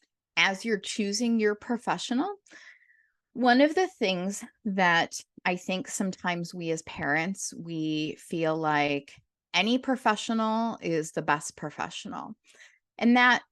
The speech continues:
that is not always the case, because you can have the best therapist on the planet, award-winning, amazing. But sometimes personalities, for whatever reason, just don't click. And that's okay.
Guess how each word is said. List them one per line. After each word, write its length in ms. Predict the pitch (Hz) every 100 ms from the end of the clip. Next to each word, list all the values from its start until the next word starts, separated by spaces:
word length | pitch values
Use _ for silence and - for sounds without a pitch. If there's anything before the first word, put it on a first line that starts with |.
| -
that 240 | 247 - _ _ _ _ _ _ _ _ -
is 160 | 240 226
not 220 | 262 269
always 280 | 240 214 196
the 100 | 185
case, 460 | - 165 - - -
because 300 | 214 226 220
you 120 | 339
can 200 | 359 381
have 400 | 240 208 190 202
the 60 | 165
best 440 | 147 180 190 -
therapist 420 | 170 151 156 -
on 60 | 147
the 80 | 135
planet, 420 | - 127 113 - -
award-winning, 880 | 202 214 240 247 220 196 139 95 -
amazing. 680 | - 208 233 262 233 180 - _ - - _
But 120 | - 262
sometimes 400 | 403 453 539 -
personalities, 1000 | - 262 - 208 131 180 220 262 311 339
for 140 | - 196
whatever 340 | 190 180 226
reason, 480 | 185 135 190 240 311
just 260 | 220 185
don't 240 | - 165 -
click. 460 | - 180 - - - - - _
And 100 | 247
that's 240 | 302 453 494 453
okay. 600 | - - 302 370 -